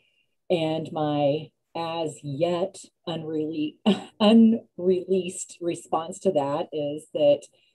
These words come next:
you know, there's a big anti-higher ed movement in the country right now. And a lot of that has to do with return on investment and the cost.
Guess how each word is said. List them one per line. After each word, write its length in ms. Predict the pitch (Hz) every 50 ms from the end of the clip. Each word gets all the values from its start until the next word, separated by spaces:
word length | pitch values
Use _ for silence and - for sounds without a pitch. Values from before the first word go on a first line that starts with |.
| _ _ _ _ _ -
you 120 | 185 160
know, 360 | 151 147 147 147 143 - - - _ _ _ 151
there's 360 | 165 170 185 214 233 226 262
a 100 | 233 185 - _ _
big 300 | - 180 185 202 208 196 - - 151 165
anti-higher 1300 | 180 185 185 - 185 180 175 170 170 170 170 170 175 175 185 190 _ _ _ - 165 180 180 185 190 190
ed 280 | 170 165 170 175 160 156
movement 380 | 151 175 202 196 - 147 127 123
in 120 | 147 143
the 100 | 143 -
country 480 | - 147 139 120 - 135 131 131 131 127
right 180 | 131 131 123 -
now. 400 | 139 127 120 101 98 151 - - -
And 220 | 180 156 147 143 143
a 60 | 139
lot 240 | 147 143 139 147 170
of 100 | 156 160
that 140 | 170 156
has 220 | 156 165 156 156 -
to 100 | 160 151
do 180 | - 156 151
with 140 | 147 151 151 -
return 300 | 151 143 - - 151 147
on 120 | 143 143
investment 480 | 139 135 131 143 123 - - - 131 131
and 100 | 127 120
the 60 | -
cost. 500 | _ - 127 95 76 - - - - -